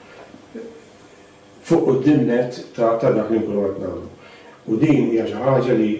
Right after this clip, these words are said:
bħala qas-, minn ħatana bħala Ħamrun nesiġu ħafna mal-coaches illi, ehm, xi kultant jiġu jgħidu li rbaħna dan, u jiena bid-, bis-sima ovvjament ngħid, "Isma' kif mar dak it-tifel?"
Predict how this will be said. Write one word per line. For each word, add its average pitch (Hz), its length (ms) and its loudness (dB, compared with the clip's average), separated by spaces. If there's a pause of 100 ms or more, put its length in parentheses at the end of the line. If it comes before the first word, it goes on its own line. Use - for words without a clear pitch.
(280)
bħala 92 180 -12
qas-, - 300 -14
minn 98 200 -6
ħatana 95 500 -2
bħala 95 260 -8
Ħamrun 110 400 2 (400)
nesiġu 110 440 0
ħafna 123 360 0
mal-coaches 135 680 0 (580)
illi, 113 520 2 (440)
ehm, 113 260 0
xi 113 100 -2
kultant 117 360 2
jiġu 117 200 2
jgħidu 120 180 2
li 120 80 6 (180)
rbaħna 117 440 0
dan, 135 200 0 (160)
u 131 80 -6
jiena 123 220 2 (520)
bid-, 110 180 -6
bis-sima 117 500 0 (220)
ovvjament 107 460 0
ngħid, 107 280 0 (200)
"Isma' 120 280 -2 (120)
kif 131 180 0
mar 104 180 2
dak 101 140 -4
it-tifel?" 98 420 -6